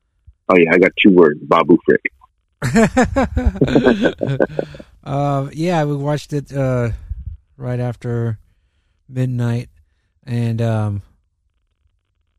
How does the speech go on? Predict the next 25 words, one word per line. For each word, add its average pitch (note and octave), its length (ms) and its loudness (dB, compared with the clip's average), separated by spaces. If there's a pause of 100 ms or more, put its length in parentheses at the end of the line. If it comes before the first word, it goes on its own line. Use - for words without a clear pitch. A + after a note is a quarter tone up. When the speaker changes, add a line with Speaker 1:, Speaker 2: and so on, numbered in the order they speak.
(180)
Speaker 2:
oh, C3 240 -6 (220)
now A#2 260 -8
I'm A2+ 140 -4
seeing A2+ 260 -6
the G#2+ 80 -4
poster A2+ 400 -10
for A2 160 -10
Haunted A2 260 -4
Mansion. A2 380 -6 (920)
And, C#3+ 240 0
um, C3 480 2
yeah, E3+ 300 0
so, D#3 220 0
I D#3 40 2
mean, D#3 240 2
it D#3 80 -2
was D#3+ 180 0
pretty D#3 280 -6
good. C#3 420 -2
I C3+ 100 -4
liked C3 320 -2
it. C#3 260 -2
It C3 180 -6
was, B2 260 -2
um, A2+ 420 -2